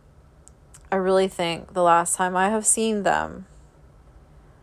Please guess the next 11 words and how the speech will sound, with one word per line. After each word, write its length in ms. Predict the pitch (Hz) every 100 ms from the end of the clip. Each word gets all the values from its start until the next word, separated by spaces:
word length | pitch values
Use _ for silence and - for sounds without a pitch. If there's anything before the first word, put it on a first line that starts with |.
| - - - - - - -
was 1080 | 180 180 170 170 160 165 190 - - - - - - - - - - - - -
in 760 | 185 185 180 180 180 185 185 185 - - - - - - - -
two 220 | - 214
thousand 1040 | 208 202 208 196 190 180 180 175 180 180 - -
seventeen 840 | - - 202 208 208 - 202 196
or 300 | 170 175 160 - -
earlier. 720 | 180 160 143 90 80 - - - - - - -
Some 320 | - 240 285
of 80 | 226
them 180 | 208
even 680 | 165 196 180 160 156 175 196